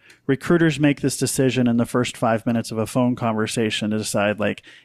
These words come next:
is this someone I wanna continue to talk to and kinda move forward with? So it's just really, really important. Your story pitch is not about your personal life. It's not about how many cats, you know, you have. Um, it's not about your children.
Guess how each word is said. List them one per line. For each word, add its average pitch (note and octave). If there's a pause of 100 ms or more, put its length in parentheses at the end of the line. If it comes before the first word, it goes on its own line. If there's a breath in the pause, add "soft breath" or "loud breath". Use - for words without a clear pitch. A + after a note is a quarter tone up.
is D#3+
this D#3
someone B2+
I A2+
wanna A2
continue A#2
to G#2
talk G#2
to G#2 (280 loud breath)
and A#2
kinda A#2+
move A2
forward G#2
with? G2+ (340 loud breath)
So D#3
it's D3
just D#3
really, D#3+
really C3+
important. A2 (220 soft breath)
Your D3+
story F3
pitch E3+
is D#3
not D3+
about C3+
your A#2+
personal A#2+
life. G2 (280 loud breath)
It's D3+
not E3
about D3
how C#3+
many B2+
cats, A#2
you C3
know, A2
you G#2
have. E2+ (360 loud breath)
Um, A2+ (260 soft breath)
it's D#3
not D3+
about C#3
your A#2+
children. G#2